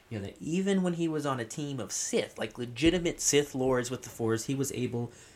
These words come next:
you know, to be a winner, the winner that he always was and always will be, and, uh, and pull through. You know, and Aayla Secura is able just to lean on the fact that, okay, well, you know, that's true, but, you know, the heroes outnumber the villains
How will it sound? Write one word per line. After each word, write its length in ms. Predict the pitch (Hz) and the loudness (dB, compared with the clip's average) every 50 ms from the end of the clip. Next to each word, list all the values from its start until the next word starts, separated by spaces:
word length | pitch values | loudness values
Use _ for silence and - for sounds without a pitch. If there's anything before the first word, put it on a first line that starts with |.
| - - - | -20 -10 -6
you 80 | 123 | -2
know, 120 | 117 107 107 | -2 -2 -2
to 140 | 107 - 117 | -2 -4 -6
be 220 | 95 113 123 139 | -4 -2 2 2
a 60 | 151 156 | 2 2
winner, 340 | 147 147 135 127 131 139 | 2 2 0 2 0 -2
the 100 | 131 117 | -2 -4
winner 220 | 104 110 110 127 147 | -4 -2 -2 -2 -2
that 160 | 147 143 127 | -2 -2 -2
he 80 | 120 110 | 0 2
always 380 | 113 123 131 156 185 196 185 | 4 6 6 4 2 0 -2
was 340 | 151 139 139 135 131 131 127 | 0 2 4 4 4 2 2
and 80 | 120 101 | -2 0
always 320 | 104 113 127 143 143 135 | 0 0 2 0 0 -2
will 220 | 120 123 113 110 | 0 0 0 0
be, 300 | 104 107 104 101 104 107 - - - - - - - - | 0 -2 -4 -6 -6 -10 -12 -16 -20 -20 -20 -20 -16 -12
and, 340 | - 113 110 107 104 104 | -8 -6 -6 -6 -6 -4
uh, 140 | 107 98 98 104 - - - - - - | -4 -4 -4 -6 -10 -20 -20 -20 -10 -8
and 180 | 120 113 110 | -8 -8 -8
pull 340 | - - 139 135 131 127 123 | -8 -2 0 2 2 2 0
through. 520 | 120 - - - 110 104 82 69 - - - _ _ _ _ _ _ _ _ _ _ _ _ - _ _ - | -2 -6 -10 -8 -8 -8 -10 -10 -12 -16 -18 _ _ _ _ _ _ _ _ _ _ _ _ -20 _ _ -12
You 140 | 107 113 113 | -8 -6 -6
know, 60 | 117 | -6
and 80 | - | -4
Aayla 220 | - 139 165 170 180 | -2 0 2 2 2
Secura 480 | 180 - 185 - - 139 127 131 131 | 0 -2 -6 -4 -2 0 0 2 0
is 120 | 135 127 127 | 0 -2 -2
able 240 | 117 117 113 127 127 | -4 -4 -4 -4 -6
just 220 | - 127 123 - | -8 -8 -10 -8
to 100 | - 131 | -8 -8
lean 240 | 120 131 160 185 175 | -4 -2 -2 -2 0
on 140 | 131 123 117 | -2 -2 -4
the 80 | 113 | -6
fact 320 | - - 110 107 113 127 - | -6 -4 -2 -2 -2 -2 -4
that, 140 | 98 101 | -6 -6
okay, 460 | - 135 139 - - 123 117 120 147 156 | -6 -6 -8 -8 -4 -2 -2 -2 -2 -2
well, 480 | 135 113 107 104 104 113 131 143 143 - - - - - | -2 -2 0 0 0 0 0 -2 -4 -10 -20 -20 -20 -12
you 120 | - 131 | -10 -6
know, 200 | 123 113 110 110 | -4 -2 -2 0
that's 280 | 107 104 120 - - - | 2 2 2 2 -2 -8
true, 360 | - - 143 135 139 147 143 - | -4 -2 0 0 0 0 0 0
but, 240 | 117 113 110 - - - - - - - - - | 2 0 0 0 -2 -18 -20 -20 -20 -20 -12 -10
you 80 | 113 | -10
know, 40 | 95 | -10
the 60 | 98 | -10
heroes 400 | 101 - - 101 107 110 110 117 | -10 -12 -8 -4 -2 -2 -2 0
outnumber 380 | 120 120 117 120 120 127 135 135 | -2 -4 -4 -4 -6 -6 -6 -8
the 100 | 131 123 | -10 -10
villains 560 | - - 127 131 127 123 123 123 123 123 - | -10 -6 -6 -4 -4 -4 -6 -8 -10 -12 -16